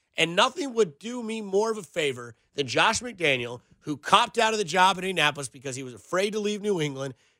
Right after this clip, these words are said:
gets the job in New England, and everybody leaves. And it's like that great scene where the tumbleweed rolls by, the music in the background plays, and he's all there by himself, and he's like, "Finally, it's mine. I finally have this franchise."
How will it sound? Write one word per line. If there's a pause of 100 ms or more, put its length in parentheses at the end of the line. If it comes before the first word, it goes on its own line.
(160)
gets
the
job
in
New
England, (100)
and (120)
everybody
leaves. (240)
And
it's
like
that
great
scene
where
the
tumbleweed
rolls
by,
the (260)
music
in
the
background
plays, (180)
and
he's
all
there
by
himself,
and
he's
like,
"Finally,
it's
mine.
I
finally
have
this
franchise."